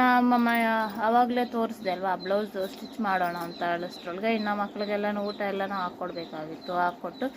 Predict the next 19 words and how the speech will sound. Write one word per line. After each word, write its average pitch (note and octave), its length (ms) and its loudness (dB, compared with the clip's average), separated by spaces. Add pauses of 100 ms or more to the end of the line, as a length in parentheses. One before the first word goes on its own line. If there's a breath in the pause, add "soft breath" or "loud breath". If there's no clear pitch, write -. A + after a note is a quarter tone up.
(320 loud breath)
ಹಾಗೆ A3 300 0
ಹೀಗೆ G#3 180 -2
ಅನ್ನೋಷ್ಟ್ರೊಳಗೆ A3+ 600 0
ಇವ್ರು G#3+ 200 2
ಫೋನ್ D#3+ 320 -8
ಮಾಡಿದ್ರು. D#3 520 -8 (360 loud breath)
ಮತ್ತೆ A3+ 360 -2
ಸ್ನಾನ A3 380 0
ಮಾಡ್ಕೊಂಬಿಡೋಣ, F#3+ 640 -2
ಮತ್ತೆ F#3 360 -4
ಅಂದ್ರೆ G#3 260 0
ಹಾಗೆ G3 440 2
ಇದ್ದೋಗತ್ತೆ, F#3+ 800 0
ಪೂಜೆನೂ A#3 360 2
ಮಾಡ್ಲಿಲ್ಲ, F#3+ 460 -2 (220)
ಸಾಯಂಕಾಲ F#3 460 -6
ಮಾಡ್ಕೊಳ್ಳೋಣ E3+ 640 -6
ಅಂತ E3 260 -10
ಹೇಳ್ಬಿಟ್ಟು, E3+ 420 -10